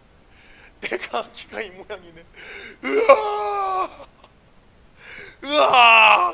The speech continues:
눈물을 흘렸어요. 그런데 이제는 죽음 앞에 눈물을 흘리지 않아요. 예수님께서 이, 그 죽음을 이기셨잖아요. 여러분, 그래서 그 모습으로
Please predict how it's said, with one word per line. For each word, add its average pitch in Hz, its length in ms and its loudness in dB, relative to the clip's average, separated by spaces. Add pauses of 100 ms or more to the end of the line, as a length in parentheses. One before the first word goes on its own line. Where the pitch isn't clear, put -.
눈물을 226 340 -12
흘렸어요. 185 520 -14
그런데 135 460 -14 (1160)
이제는 135 280 -20
죽음 143 320 -18
앞에 113 200 -20
눈물을 107 380 -20
흘리지 104 240 -20
않아요. 90 200 -20 (1500)
예수님께서 120 580 -20
이, 104 40 -20 (180)
그 127 160 -20
죽음을 113 300 -20 (140)
이기셨잖아요. 110 460 -20 (1000)
여러분, 120 220 -20
그래서 160 340 -16
그 - 140 -20
모습으로 117 680 -20